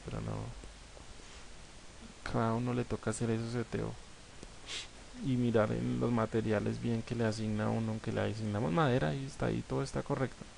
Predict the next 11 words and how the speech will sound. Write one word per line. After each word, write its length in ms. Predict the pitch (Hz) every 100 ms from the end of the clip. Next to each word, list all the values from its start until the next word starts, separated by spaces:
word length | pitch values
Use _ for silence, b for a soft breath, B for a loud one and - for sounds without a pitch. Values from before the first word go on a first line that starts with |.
| - B B B B B - -
pero 180 | 143 139
se 120 | 139
nos 160 | 120 117
está 260 | 113 107
viendo 300 | 110 113 117
de 60 | 117
todas 200 | 113 104
maneras 300 | 98 95 -
eso 120 | 113 -
todo 220 | 107 101 107 127 - - - - - - - - - - - - - - - - -
todo 300 | - -